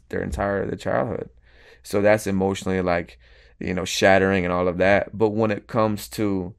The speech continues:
like, the time and the speed of it,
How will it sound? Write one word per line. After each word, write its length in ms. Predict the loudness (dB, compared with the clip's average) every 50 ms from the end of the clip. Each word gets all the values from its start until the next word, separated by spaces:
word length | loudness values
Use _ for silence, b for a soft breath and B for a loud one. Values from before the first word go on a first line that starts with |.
| b b b b b
like, 300 | 0 0 0 0 -2 -6
the 100 | -10 -10
time 680 | -8 -10 -10 -6 -4 -2 -2 0 0 -2 -2 -4 -6 -8 -14 _ _ _ _
and 120 | -2 0 0
the 60 | -2
speed 420 | -4 -6 -8 -4 0 2 6 8
of 160 | 8 8 8
it, 260 | 8 6 4 4 0